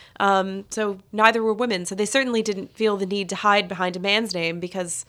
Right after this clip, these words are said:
that man would probably not like to be transcribed and circulated either. I was going to say published, um, but that's, that's a whole other theoretical debate that I'm very invested in, um, that we probably don't have time for today. Um, so,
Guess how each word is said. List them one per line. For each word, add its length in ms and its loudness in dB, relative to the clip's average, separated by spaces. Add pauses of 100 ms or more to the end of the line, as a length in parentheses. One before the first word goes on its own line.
(280)
that 240 0
man 320 -2
would 180 -8
probably 420 -4
not 240 -4
like 240 -8
to 240 -10 (140)
be 160 -8 (1040)
transcribed 680 -2
and 120 -6
circulated 560 0
either. 380 0
I 40 -2
was 120 -6
going 220 6
to 60 -2
say 160 0
published, 540 -2
um, 380 -8 (300)
but 120 -10
that's, 320 -8
that's 240 -6
a 60 -2
whole 240 -2
other 180 -6
theoretical 540 -6
debate 420 -10
that 260 -6 (220)
I'm 180 -8
very 220 4
invested 360 -4
in, 200 -6 (320)
um, 200 -8
that 100 -18
we 80 -6
probably 240 4
don't 100 6
have 100 2
time 220 2
for 140 2
today. 380 0 (380)
Um, 520 8 (120)
so, 380 8